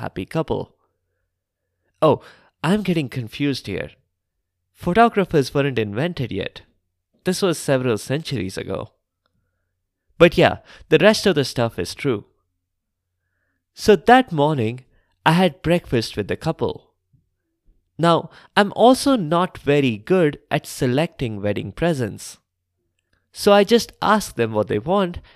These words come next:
and deliver the gifts later. That allows me to impinge on their hospitality a second time when I'm delivering the gift.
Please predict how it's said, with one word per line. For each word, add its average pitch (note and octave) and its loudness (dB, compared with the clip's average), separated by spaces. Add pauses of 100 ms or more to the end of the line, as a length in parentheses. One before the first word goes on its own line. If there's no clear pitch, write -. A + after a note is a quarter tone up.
(140)
and F#3+ 0
deliver F3+ 4
the D#3+ 0
gifts - -8
later. C#3 -4 (1080)
That G#3 2 (100)
allows F#3 2
me C3 -6 (240)
to - -4
impinge F#3 0
on D3+ 0
their A2+ 2
hospitality C#3 -4 (340)
a F3+ 0
second D3+ -2
time A#2+ -8 (420)
when A#2+ 0
I'm C3+ -2
delivering G#2+ 0
the E2+ -10
gift. C#3+ -6